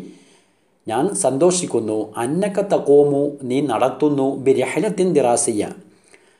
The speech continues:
റിഹ്ലത്തുൻ ദിറാസിയൻ്റെ അർത്ഥം എന്താണ്? സ്റ്റഡി ടൂർ, പഠനയാത്ര. എന്തുമായി ബന്ധപ്പെട്ട്? ബി ഖുസൂസിൽ ബിഅ, പരിസ്ഥിതിയുമായി ബന്ധപ്പെട്ട്. അപ്പോൾ പ്രകൃതിയെ പറ്റി പഠിക്കാനും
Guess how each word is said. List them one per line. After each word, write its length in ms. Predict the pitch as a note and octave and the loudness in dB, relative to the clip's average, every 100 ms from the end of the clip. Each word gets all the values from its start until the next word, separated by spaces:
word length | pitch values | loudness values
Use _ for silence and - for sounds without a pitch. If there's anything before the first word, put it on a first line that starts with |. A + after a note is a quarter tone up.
| _ - | _ -6
റിഹ്ലത്തുൻ 500 | B2 C#3+ F#3 F#3+ F#3+ | -4 0 0 2 2
ദിറാസിയൻ്റെ 520 | E3 D#3 D3 D3+ D3+ | 4 2 2 2 2
അർത്ഥം 180 | C#3+ D3 | 0 0
എന്താണ്? 220 | C#3+ C#3+ G#2 | 0 0 -4
സ്റ്റഡി 560 | - - - C3 C3+ F3+ G3 - - | -8 -8 0 2 4 2 0 -4 2
ടൂർ, 260 | C#3+ A#2+ G#2 - - - _ | 4 4 0 -8 -20 -20 _
പഠനയാത്ര. 840 | B2+ B2+ D#3 D#3+ D#3 A2+ A#2+ - F#2+ F#2+ - _ _ _ _ _ _ - | -4 -2 0 2 2 2 0 -2 -4 -6 -18 _ _ _ _ _ _ -6
എന്തുമായി 540 | B2+ D#3+ F#3 E3+ E3 E3 - - - | 0 2 2 4 2 0 -6 -14 -6
ബന്ധപ്പെട്ട്? 440 | D3+ D3+ D3 C#3+ D3 | -2 0 -2 0 2
ബി 140 | D3+ - | 2 2
ഖുസൂസിൽ 540 | C3+ - F#3 F#3+ G3+ C#3+ | 2 4 4 4 2 4
ബിഅ, 240 | B2+ A2 G#2 - - _ | 2 2 -2 -8 -20 _
പരിസ്ഥിതിയുമായി 760 | B2+ C3+ E3+ G#3+ G3+ G3 F3+ E3 | -2 0 2 2 4 4 6 4
ബന്ധപ്പെട്ട്. 520 | C#3 C3 A#2+ A#2+ G#2 G2+ | 2 0 0 -2 -4 -4
അപ്പോൾ 140 | A2+ B2+ | -2 -2
പ്രകൃതിയെ 1040 | B2+ B2 C#3+ C#3+ D#3+ D#3 - - - - D3+ | -2 2 2 4 2 0 -6 -12 -14 -4 -2
പറ്റി 220 | D#3 D3+ | 0 0
പഠിക്കാനും 600 | D3 A#2+ B2 C#3 C#3 C#3+ | 0 0 2 0 0 -4